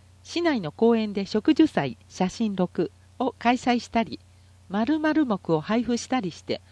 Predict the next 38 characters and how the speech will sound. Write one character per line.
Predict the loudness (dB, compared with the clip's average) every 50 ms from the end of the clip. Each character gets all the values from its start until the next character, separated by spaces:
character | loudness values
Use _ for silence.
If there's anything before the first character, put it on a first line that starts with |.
| -20 -20 -20 _ -6 -4
町 | -4 -4 -2 -4 -4
の | -4 0
緑 | 0 0 0 0 0 0
化 | 4 4 4
を | 4
進 | 4 0 -2 -2 -2 -4
め | -4 -2
て | -2 -2
い | -2 -2
ま | -4 -6 -8
す。 | -10 -14 -20 -20 -20 -20 _ -20 _ -20 _ -20 _ -2
さ | 2 2 2
て | 2 2 -2
問 | 0 0 -2 0
題 | 0 0 0 0
で | -2 -4 -6
す。 | -6 -12 -20 -20 _ -20 _ _ -20 -20 _ -20 _ -2 0
丸 | 0 2 0 0
に | -4 -4
入 | -4 -2 -2 -2 -2
る | -2 -4
漢 | -6 -4 -4 -4 -4
字 | -4 -4 -4 -6 -6
二 | -4 -2 -2 -2
文 | 0 -2 -2
字 | -2 -2
は | -2 -2 0
何 | 0 -2 -2 -2
で | -6 -8
し | -8 -6 -6
ょ | -4 -4 -6 -10
う？ | -16 -20 -20 -20 -20 -20 -20 -20 -20 _ -20 -10 -4
ヒ | -4 -4
ン | -4 -2
ト | -4 -4
は | -4 -4 -6
本 | -6 -4 -4 -4 -4
市、 | -6 -10 -12 -14 -14 -14